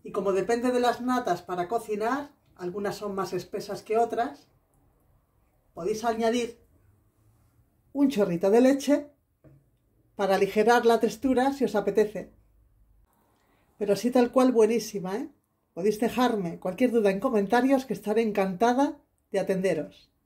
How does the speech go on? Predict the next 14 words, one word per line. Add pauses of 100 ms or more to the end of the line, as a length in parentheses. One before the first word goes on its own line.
(640)
Y
así
es
como
queda
este
pollo (200)
en
salsa
cremosa, (580)
con
champiñones,
con
bacon,